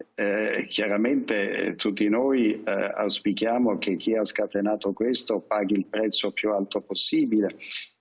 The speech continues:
E, e un giorno, eh, io confido, eh, come, come persona, come, come,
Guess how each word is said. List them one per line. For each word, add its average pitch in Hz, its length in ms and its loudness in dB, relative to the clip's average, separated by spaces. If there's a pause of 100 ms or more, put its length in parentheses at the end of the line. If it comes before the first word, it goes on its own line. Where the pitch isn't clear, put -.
(120)
E, 113 480 -2
e 98 180 -2
un 101 200 2
giorno, 107 720 0
eh, 95 80 -4
io 101 380 0
confido, 110 840 0
eh, 98 480 -6
come, 95 560 0
come 92 300 -2
persona, 104 640 0
come, 92 400 0
come, 95 640 -4